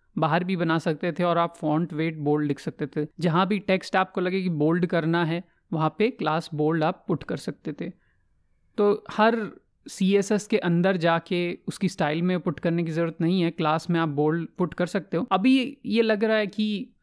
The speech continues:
ये हम बार बार क्यों चेंज कर रहे हैं, like, why we are putting bold, और इससे भी हमारा एफर्ट बढ़ रहा है क्योंकि इतनी जगह हमको बोल्ड लिखना पड़ रहा है। But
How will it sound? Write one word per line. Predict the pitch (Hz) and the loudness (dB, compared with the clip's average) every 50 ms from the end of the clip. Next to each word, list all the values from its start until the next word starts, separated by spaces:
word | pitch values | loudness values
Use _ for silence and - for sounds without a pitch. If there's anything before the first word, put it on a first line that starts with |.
| _ _ _ _ - | _ _ _ _ -4
ये | - 208 | -2 0
हम | 165 190 202 185 | 2 2 2 2
बार | 160 156 160 170 | 2 2 2 2
बार | 165 175 185 190 | 2 2 0 0
क्यों | 180 - 190 185 190 | 2 2 2 2 2
चेंज | 190 - 175 175 180 170 | 2 2 2 2 2 2
कर | 156 - 160 | 0 0 0
रहे | 151 156 156 160 | 0 2 2 2
हैं, | 175 190 | 2 2
like, | 160 147 - - _ - - - - - 220 165 | 0 0 -2 -4 _ -14 -14 -14 -14 -12 -6 -2
why | 151 160 151 165 175 180 | -2 0 2 2 0 0
we | 175 175 | 2 0
are | 175 170 165 | 0 0 -2
putting | - 180 147 - 170 170 170 147 | -4 -4 -2 0 2 2 2 2
bold, | 147 156 156 160 160 165 156 - - - _ | 4 4 4 4 2 0 -2 -6 -12 -8 _
और | - 160 - | -2 -2 0
इससे | - - - - 202 180 | 0 -2 0 0 0 2
भी | 175 202 196 | 2 2 2
हमारा | 185 180 175 175 175 | 4 4 4 2 2
एफर्ट | 170 170 - 185 165 | 0 0 0 -2 0
बढ़ | 151 151 165 170 | 2 2 2 2
रहा | 175 175 | 2 0
है | 165 | 0
क्योंकि | 165 170 156 165 | 0 -2 -2 -4
इतनी | 165 156 180 185 | -2 0 0 0
जगह | 165 170 160 170 170 | 0 2 2 2 2
हमको | 170 165 180 170 | 2 0 0 0
बोल्ड | 147 147 156 165 175 | 2 4 4 4 2
लिखना | 165 156 147 170 165 160 | 2 0 0 0 0 0
पड़ | - - 151 143 | 0 -2 -2 0
रहा | 151 151 | 0 -2
है। | 151 | 0
But | 151 190 196 190 - | 0 -2 -2 -2 -6